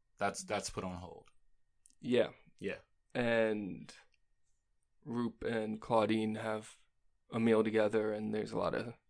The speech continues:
Speaker 2: fighting
Speaker 1: Yeah, it's an
Speaker 2: happening
Speaker 1: angry
Speaker 2: because
Speaker 1: meal.
Speaker 2: he's, well,
Speaker 1: He's
Speaker 2: first he won't, like, talk about his feelings.
Speaker 1: Mm-hmm.
Speaker 2: You know, he's a man. He won't talk about his feelings. He's just slamming stuff on the ground. But then he opens up about it.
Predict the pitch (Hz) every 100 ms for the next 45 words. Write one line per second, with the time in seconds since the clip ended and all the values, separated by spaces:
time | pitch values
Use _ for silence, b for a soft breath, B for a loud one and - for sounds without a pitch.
0 | _ _ _ _ _ _ _ - 135 123
1 | 123 117 120 117 135 117 113 113 127 117
2 | 110 107 123 120 92 92 - _ _ _
3 | _ _ - 143 139 185 175 - 151 139
4 | 131 120 117 113 - - 107 - 110 104
5 | 104 - 107 - 98 101 98 98 82 -
6 | - 98 92 _ _ _ - 147 120 110
7 | 107 107 104 101 101 104 101 - 120 107
8 | 107 104 - 110 113 - 104 107 107 -
9 | - - - _ - - - - - -
10 | 107 107 113 - 110 90 - - b b
11 | b b b _ _ 117 113 85 - 113
12 | 107 104 101 107 - - - _ _ -
13 | 110 113 113 - 104 104 101 104